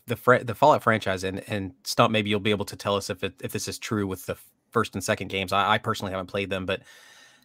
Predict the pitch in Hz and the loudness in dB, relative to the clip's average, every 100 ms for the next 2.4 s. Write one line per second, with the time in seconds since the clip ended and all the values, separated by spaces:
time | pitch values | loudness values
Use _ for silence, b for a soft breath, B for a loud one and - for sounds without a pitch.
0 | - 127 131 131 127 117 147 135 - _ | -6 6 6 8 6 8 6 6 0 _
1 | - 131 151 120 92 113 117 117 117 123 | -6 0 2 2 2 0 2 0 2 2
2 | 123 131 131 131 | 2 -2 -2 -6